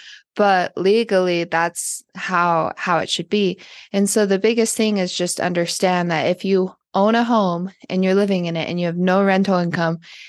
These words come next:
and you've been claiming no rental income, if you use a ten thirty-one on that exchange, on that property,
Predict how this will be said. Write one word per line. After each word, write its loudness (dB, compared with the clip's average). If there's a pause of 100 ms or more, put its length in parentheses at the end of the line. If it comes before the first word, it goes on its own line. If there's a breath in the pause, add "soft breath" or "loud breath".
(100)
and 2
you've 2
been 2
claiming 0
no 2
rental 0
income, -4 (420 loud breath)
if -2
you 2
use 2
a 0
ten 0
thirty-one 0
on -2
that -2
exchange, 0 (100)
on 0
that 0
property, 0